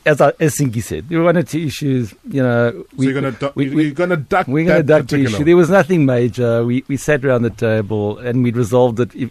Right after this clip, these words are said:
Speaker 1: If, I can tell you now, within thirty minutes, there were a couple of things we needed to change here and there. And look, as I say, I think we, we've got a, we've got a great team. We've got some, we've got a great coach, Owen De Gama.
Speaker 2: Mm-hmm.
Speaker 1: Wh-, when you've got five directors, it's, it's, and that is one of the unique things of Highlands Park.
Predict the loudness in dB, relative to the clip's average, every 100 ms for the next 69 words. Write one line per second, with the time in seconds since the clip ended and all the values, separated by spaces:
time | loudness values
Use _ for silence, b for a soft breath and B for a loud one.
0 | -6 -6 -4 -4 -2 -2 -2 -2 -2 -2
1 | -4 -6 -12 _ _ _ -4 2 4 4
2 | 4 0 -4 -14 -20 B B B B B
3 | -8 -6 -2 -2 -2 -2 -2 0 0 0
4 | -2 -6 -4 -2 -2 -2 -4 -4 -4 -2
5 | -2 -4 -8 -6 -4 -4 -6 -4 -4 -4
6 | -2 -2 -2 -4 -4 -6 -4 -6 -4 -2
7 | -4 -6 -8 -4 -2 0 -2 -2 -4 -2
8 | -2 -6 -10 -8 -8 -8 -6 -6 -6 -4
9 | -2 -2 -4 -6 -6 -8 -8 -6 -6 -4
10 | -2 -2 -2 -4 -8 -12 -14 -16 B B
11 | B B -10 -2 2 2 2 0 2 2
12 | 2 2 0 0 -2 -12 -14 -16 -16 -18
13 | -14 -14 -14 -18 -12 -8 -4 -2 -2 -2
14 | -4 -2 -4 -4 -4 -4 -8 -6 -4 -4
15 | -6 -8 -8